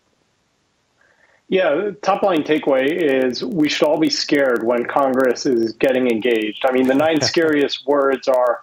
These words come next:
Speaker 1: "I'm from the government, I'm here to help."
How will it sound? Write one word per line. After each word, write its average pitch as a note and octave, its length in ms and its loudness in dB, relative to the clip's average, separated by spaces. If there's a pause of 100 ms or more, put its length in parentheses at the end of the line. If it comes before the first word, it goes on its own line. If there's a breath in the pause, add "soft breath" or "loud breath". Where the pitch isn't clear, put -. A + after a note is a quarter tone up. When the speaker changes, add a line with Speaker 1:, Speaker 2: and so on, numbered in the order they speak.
(340 soft breath)
Speaker 1:
"I'm C#3 160 0
from D#3 160 2
the C#3 100 2
government, C#3+ 720 -2
I'm C3 140 -2
here D#3 200 -2
to B2+ 80 0
help." - 380 -2